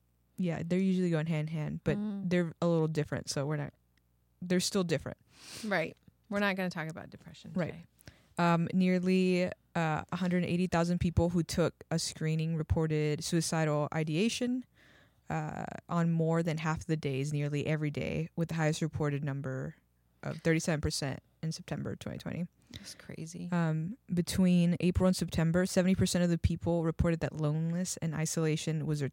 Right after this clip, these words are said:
Speaker 1: top contributing factor for mental health issues, including,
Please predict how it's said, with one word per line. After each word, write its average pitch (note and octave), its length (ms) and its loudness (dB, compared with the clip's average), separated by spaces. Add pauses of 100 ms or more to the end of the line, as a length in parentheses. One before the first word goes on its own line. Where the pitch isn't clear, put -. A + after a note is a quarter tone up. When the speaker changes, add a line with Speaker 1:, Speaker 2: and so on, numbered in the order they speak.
Speaker 1:
top - 400 -4
contributing D#3+ 480 0
factor D3+ 420 0
for D3 180 -4
mental D3+ 380 -2
health D#3+ 220 0
issues, D#3+ 360 0
including, D3+ 460 -2